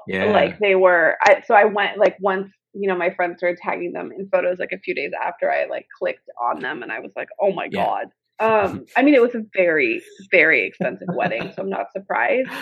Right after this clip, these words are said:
Speaker 2: But, like,
Speaker 1: Very.
Speaker 2: I didn't, I didn't, she cut, not cut corners, but, like, I didn't realize that that was, like, one of her priorities.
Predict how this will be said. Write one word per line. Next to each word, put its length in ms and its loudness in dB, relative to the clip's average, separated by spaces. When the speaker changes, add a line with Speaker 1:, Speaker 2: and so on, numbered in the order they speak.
Speaker 2:
But, 120 2
like, 120 4
Speaker 1:
Very. 80 2
Speaker 2:
I 60 6
didn't, 260 4
I 120 6
didn't, 260 2
she 400 -8
cut, 180 -2
not 200 -6
cut 140 -6
corners, 380 -2
but, 100 0
like, 180 -6
I 60 0
didn't 240 0
realize 400 0
that 60 -14
that 160 -4
was, 120 -12
like, 140 -6
one 100 -10
of 120 -12
her 180 -12
priorities. 500 -4